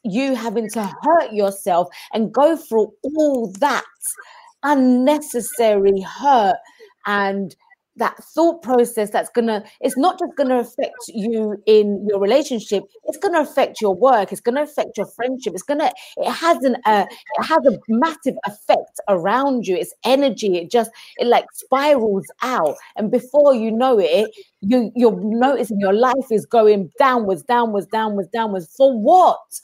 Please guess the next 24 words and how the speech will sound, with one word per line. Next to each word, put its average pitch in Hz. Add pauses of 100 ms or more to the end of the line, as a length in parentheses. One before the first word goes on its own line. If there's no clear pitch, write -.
(260)
For 262
who? 294
Because 247 (260)
you're 302
not 285
communicating 247
what 220
you 208
want. 220
No. 247 (340)
It's 294
like, 294
it's -
time 302
to 220
stop 269 (140)
doing 190
that. 165 (300)
Open 285
your 220
mouth, 175 (220)
have -
that -
conversation, 180